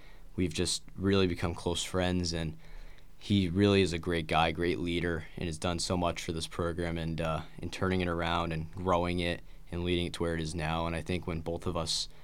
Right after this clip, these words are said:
when both of us leave, it's gonna be in a better spot than when we came in. And I think that's the mission for, for both of us. You know, he's been, he's been a great leader for the team just because he knows what it's like to play at the high level, with the high compete, and be able to play in this league and do very well.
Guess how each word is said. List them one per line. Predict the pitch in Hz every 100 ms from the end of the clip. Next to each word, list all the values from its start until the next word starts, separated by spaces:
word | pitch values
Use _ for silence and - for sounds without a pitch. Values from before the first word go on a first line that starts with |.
| -
when | - 90
both | 90 85
of | 82
us | 87
leave, | 90 90 92 90 - - - - -
it's | - -
gonna | 98
be | 87
in | 87
a |
better | 80 87 82
spot | - 85 80
than | 85
when | 82
we | 80
came | - 80 80
in. | 85 92 - -
And | 92
I |
think | 85 92
that's | 90
the | -
mission | 85 85 82
for, | 80 - 82
for | 78 -
both | 92 92 -
of | 85
us. | 80 - - - - - -
You | -
know, | 90 85 80
he's | 98 92 85
been, | 95 87 82
he's | 98
been | 95
a | 98
great | 90 92 87 - - -
leader | 98 90 90
for | -
the | 87
team | 87 - 90 87
just | 85
because | - 95 80 78 - - - -
he | - 98
knows | 95 95
what | 92
it's | 85
like | 87 85
to |
play | - 92
at | 90
the | 87
high | 87
level, | 85 85 85 85
with | 82
the | 87
high | 87
compete, | 87 90 - 92 87 - - - - - -
and | 90
be |
able | 95
to | 87
play | 90 95
in | 92
this | 87 -
league | 95 90
and | 87
do | 85 82
very | 87 87
well. | 85 85 85 85